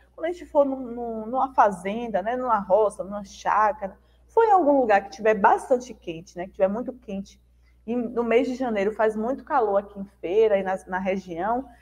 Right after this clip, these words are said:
é importante você, é, buscar comer alimentos mais leves, né, alimentos mais, mais frescos,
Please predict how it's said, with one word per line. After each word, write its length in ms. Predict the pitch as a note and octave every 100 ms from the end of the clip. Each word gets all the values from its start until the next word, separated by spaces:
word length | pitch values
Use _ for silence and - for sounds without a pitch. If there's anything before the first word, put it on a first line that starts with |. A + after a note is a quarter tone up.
| _
é 80 | -
importante 560 | C4 C#4+ D4 C4+ B3 B3
você, 340 | C4+ C4+ C#4 - _
é, 460 | G3+ G3 F3+ F3 F3+
buscar 600 | E3+ B3 C#4 - G#3+ A3+
comer 340 | - F#4 B3 A3
alimentos 720 | A#3+ B3+ A3 G#3 A3 C#4+ - - _ -
mais 300 | B3+ E4+ B3+
leves, 640 | A#3+ A#3+ B3 A#3 A#3 G#3+
né, 160 | A3+
alimentos 480 | B3+ B3 A3 A3+ -
mais, 360 | G#3+ G#3 G#3 -
mais 420 | G3 G3+ G3 G3
frescos, 840 | - A#3+ B3 B3+ B3 - B3+ B3